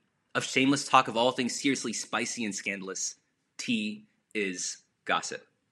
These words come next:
Some hypothesize that the term "spilling the tea" comes from a custom in the American South,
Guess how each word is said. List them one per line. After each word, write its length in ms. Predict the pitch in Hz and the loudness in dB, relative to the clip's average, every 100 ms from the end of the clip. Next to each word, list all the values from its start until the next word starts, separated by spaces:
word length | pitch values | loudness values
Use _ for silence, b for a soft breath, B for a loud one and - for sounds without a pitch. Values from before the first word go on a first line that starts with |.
| _ _ _ _ _ _ _ | _ _ _ _ _ _ _
Some 240 | - 135 143 | -4 0 4
hypothesize 640 | 165 147 131 123 120 117 | 4 6 4 4 2 2
that 100 | 107 | 0
the 60 | 104 | -6
term 280 | - 104 95 | -4 -4 -4
"spilling 280 | - 110 110 | -4 -4 -4
the 60 | |
tea" 180 | 104 92 | -4 -6
comes 200 | - 107 | -6 -6
from 120 | 117 | -2
a 40 | 110 | -2
custom 320 | 127 - 127 | -2 -2 -2
in 60 | |
the 60 | 113 | 0
American 260 | 104 101 95 | 2 2 0
South, 260 | - - | -2 -2